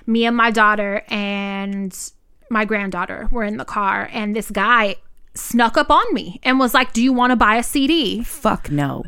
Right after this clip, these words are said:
Speaker 1: Bitch, I don't even know if I have a C D player anymore. Like, who's still out here selling C Ds? Like, and
Speaker 2: I
Speaker 1: I, I immediately was like, "No, not today, no." And I'm not even nice about it 'cause I don't like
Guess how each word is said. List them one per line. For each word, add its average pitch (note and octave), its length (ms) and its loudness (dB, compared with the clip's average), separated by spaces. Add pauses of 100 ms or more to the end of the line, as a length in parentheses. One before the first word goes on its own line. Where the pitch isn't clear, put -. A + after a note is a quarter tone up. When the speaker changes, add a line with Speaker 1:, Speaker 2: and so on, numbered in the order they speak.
(100)
Speaker 1:
Bitch, F4 380 0
I C#4 100 4
don't G#4+ 180 0
even G4+ 160 0
know D#4 120 2
if D4+ 100 0
I C4+ 80 4
have B3+ 200 2
a - 20 -4
C A#3+ 180 0
D B3+ 100 0
player G#3+ 320 2
anymore. G#3 520 -2
Like, B3 180 2
who's F4 240 4
still F#4 340 0
out C#4 200 2
here C#4+ 120 0
selling B3 400 2
C A#3+ 180 -2
Ds? - 500 -4
Like, A#3 380 0 (160)
and C#4+ 120 2
Speaker 2:
I C4+ 100 4
Speaker 1:
I, - 120 -6
I C4+ 120 4
immediately C#4 520 2
was A#3+ 180 0
like, B3 160 2
"No, A#3+ 440 4
not A#3+ 320 2
today, A3+ 340 0
no." G3 380 2
And A#3 120 2
I'm A3+ 160 2
not D#4 240 4
even E4+ 240 0
nice A#3 260 0
about D4 260 4
it F#3 80 -6
'cause A3 120 -4
I G#3+ 120 2
don't A3+ 320 0
like B3 340 2